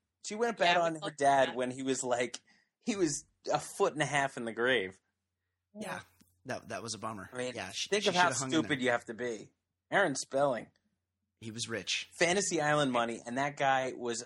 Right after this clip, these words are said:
Speaker 1: a hundred and five years old in nineteen eighty-two.
Speaker 2: Okay.
Speaker 3: All right, what else is going on, Kate?
Speaker 2: So, next story. Um,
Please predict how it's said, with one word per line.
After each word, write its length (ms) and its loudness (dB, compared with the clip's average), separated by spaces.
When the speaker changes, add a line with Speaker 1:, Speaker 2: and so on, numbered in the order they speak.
Speaker 1:
a 40 -8
hundred 360 0
and 100 0
five 300 4
years 180 -2
old 260 0
in 140 -6
nineteen 360 -4
eighty-two. 560 -4
Speaker 2:
Okay. 80 4
Speaker 3:
All 80 12
right, 120 12
what 100 8
else 160 10
is 80 2
going 220 4
on, 100 2
Kate? 240 2
Speaker 2:
So, 720 2
next 420 0
story. 840 -2
Um, 360 4